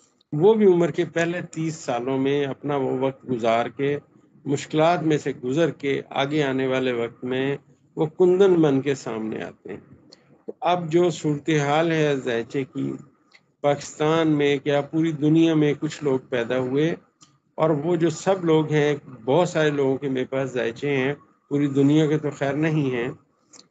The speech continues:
और मैंने उन्हें बड़ा ज़हीन लोग पाया, और वो creative हैं, creation करने वाले हैं। तो हमारे, क्योंकि पाकिस्तान के जायचे में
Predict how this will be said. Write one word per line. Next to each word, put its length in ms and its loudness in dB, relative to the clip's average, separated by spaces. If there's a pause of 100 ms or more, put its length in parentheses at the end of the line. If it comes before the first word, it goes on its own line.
(120)
और 140 2
मैंने 340 4
उन्हें 300 0
बड़ा 420 2
ज़हीन 720 0
लोग 280 -4
पाया, 520 0 (380)
और 140 -2
वो 160 0
creative 600 2
हैं, 340 0
creation 480 -2
करने 300 -4
वाले 300 -8
हैं। 220 -10 (640)
तो 80 4
हमारे, 580 4
क्योंकि 340 0
पाकिस्तान 640 -2
के 200 -4
जायचे 400 -2
में 240 -4